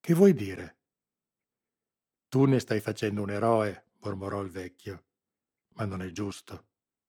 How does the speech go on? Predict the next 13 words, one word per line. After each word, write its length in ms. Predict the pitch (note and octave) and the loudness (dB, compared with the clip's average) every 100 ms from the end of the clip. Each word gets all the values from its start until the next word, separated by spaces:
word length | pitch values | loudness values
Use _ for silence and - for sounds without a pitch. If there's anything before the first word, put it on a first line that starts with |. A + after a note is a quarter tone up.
| _ | _
Lui 260 | - A#2 A2+ | 0 0 2
non 180 | F#2+ G2 | -2 0
era 240 | A#2 G2+ | 0 -2
così." 340 | G2+ F#2 E2+ _ _ _ _ _ _ _ _ _ _ _ | -8 -12 -16 _ _ _ _ _ _ _ _ _ _ _
"Che 140 | - | 0
vuoi 260 | C#3 E3 E3+ | 4 4 4
dire?" 460 | G#2+ E2+ D#2+ - _ _ _ _ _ _ _ _ _ _ - | 0 -8 -12 -18 _ _ _ _ _ _ _ _ _ _ 2
"Non 160 | C3+ | 2
si 100 | B2 | 4
interessava 640 | B2+ - B2+ A#2 C3 A#2+ | 0 2 2 2 2 2
affatto 520 | A#2 - C#3 A#2+ - A2 | 0 4 6 6 0 -4
a 60 | |
noi, 420 | G2+ G2+ F#2+ F2+ | -2 -6 -6 -12